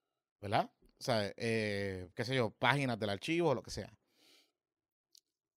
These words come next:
Por la evidencia que sabemos y por las conversaciones que tuvo el fei,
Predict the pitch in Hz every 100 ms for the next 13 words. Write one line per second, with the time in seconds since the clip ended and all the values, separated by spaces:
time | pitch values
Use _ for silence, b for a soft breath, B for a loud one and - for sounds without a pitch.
0 | _ _ _ _ _ - 147 143 135 135
1 | 131 120 120 131 120 127 151 190 185 151
2 | 123 117 113 117 110 101 110 110 104 107
3 | 107 - 175 135